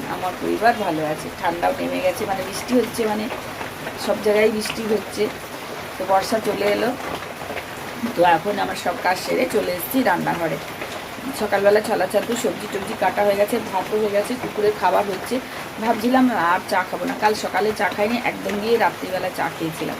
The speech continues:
তারপর ভাবলাম চা, চা পা-, চা চা করছে, তাই এই যে কড়াতে চা বসিয়ে দিয়েছি, আর ওপাশে উপরে সে-, উম,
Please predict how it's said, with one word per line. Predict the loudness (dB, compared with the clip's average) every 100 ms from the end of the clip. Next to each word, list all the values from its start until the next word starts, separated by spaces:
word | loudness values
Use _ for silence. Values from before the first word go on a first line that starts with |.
| -2
তারপর | 0 2 0
ভাবলাম | 2 2 0 0
চা, | -2 -4 -8 -12 -12 -2
চা | 0
পা-, | 2 0 2
চা | 4 4
চা | 2
করছে, | 0 -2 -6 2
তাই | 6 6
এই | 4 2
যে | -2
কড়াতে | 0 0 0 0
চা | 2 0
বসিয়ে | 0 -4 -4
দিয়েছি, | -4 -2 0
আর | 0
ওপাশে | 0 -4 0 0 -2 -8 -8 -8 -6
উপরে | -2 2 2
সে-, | 2 -2 -2
উম, | 0 0